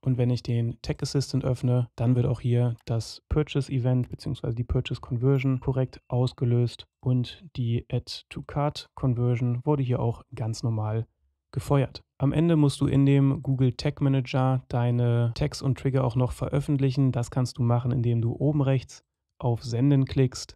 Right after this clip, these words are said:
Der Version kannst du auch einen Namen geben. Zum Beispiel kannst du hier Google Ads Conversion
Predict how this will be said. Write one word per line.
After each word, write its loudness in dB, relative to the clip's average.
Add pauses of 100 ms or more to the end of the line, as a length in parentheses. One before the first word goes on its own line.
(140)
Der 0
Version 4
kannst -2
du 0
auch -2
einen 0
Namen 4
geben. 2
Zum -4
Beispiel -2
kannst -6
du 2
hier 4
Google 0
Ads -4 (100)
Conversion 2